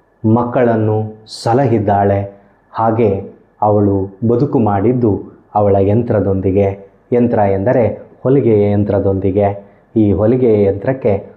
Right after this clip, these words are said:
ಕಾಲು ಶತಮಾನಗಳು ಕಳೆದು ಬಿಟ್ಟಿವೆ. ಹಾಗಾಗಿ ಈ ಶ್-, ಕಾಲು ಶತಮಾನಗಳ ಕಾಲ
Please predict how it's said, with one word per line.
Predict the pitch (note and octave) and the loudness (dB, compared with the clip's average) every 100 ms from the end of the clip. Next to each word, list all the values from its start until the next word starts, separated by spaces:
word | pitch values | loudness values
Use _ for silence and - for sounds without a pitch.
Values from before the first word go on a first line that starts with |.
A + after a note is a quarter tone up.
| - | -8
ಕಾಲು | A2 B2 C3+ A2 | -2 0 2 0
ಶತಮಾನಗಳು | - G2+ G#2 G2 G2 G2 F#2+ G2 F#2+ - - - | -2 -2 0 0 -2 -2 -2 -2 -4 -10 -20 -6
ಕಳೆದು | G2+ G#2 G#2 | 0 0 0
ಬಿಟ್ಟಿವೆ. | F#2+ G2 - G2 G2+ G2 G2 - _ - | 0 -2 -2 0 0 -2 -6 -16 _ -10
ಹಾಗಾಗಿ | G#2+ G2 G#2+ B2 A2+ G#2 - - A#2+ | -4 0 0 2 0 -2 -6 -6 0
ಈ | A2+ | 0
ಶ್-, | G#2 - - | 0 -8 -4
ಕಾಲು | G#2+ C3+ C#3+ | -2 2 2
ಶತಮಾನಗಳ | - A2+ A#2+ B2+ C3+ C3+ A2+ G#2 | 0 -2 -2 0 0 0 2 0
ಕಾಲ | - G#2 D3 | -2 0 0